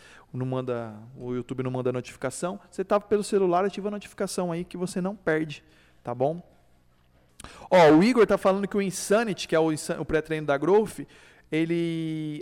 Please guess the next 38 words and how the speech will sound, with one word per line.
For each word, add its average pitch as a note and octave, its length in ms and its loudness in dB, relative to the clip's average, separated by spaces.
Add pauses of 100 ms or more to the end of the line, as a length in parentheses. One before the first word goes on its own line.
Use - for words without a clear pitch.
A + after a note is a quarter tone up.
achou F3 300 2
bem F#3 160 0
fraco. A#2+ 460 -6 (100)
Eu C4+ 140 2
não D4+ 100 -2
acho C4+ 220 -4
ele C4 100 -2
fraco, C#3 460 0
ele C#3 160 -2
tem D#3+ 140 -4
uma E3 120 -4
composição F3 640 -4
boa, C#3 240 4
mas E3 720 -4 (380)
ele D3 120 0
é F#3 40 2
caro. B2+ 500 -6 (540)
Growth F3+ 460 2
tem A3+ 240 -6
um G3+ 140 -6
preço F#3+ 420 0
muito A3+ 280 -6
bom, E3+ 200 0
mas C#3+ 220 -4
pela G#3 220 -2
composição F#3+ 580 -4
dele F3+ 200 -4
eu F#3+ 60 -6
achei - 200 -10
caro, - 320 -2
é D3 40 4
uns D#3 100 -2
cento G3 220 -6
e G#3+ 40 -14
trinta G#3+ 260 -10
reais, F3 400 -4
assim, D#3+ 280 -14
sabe? F#3+ 240 -10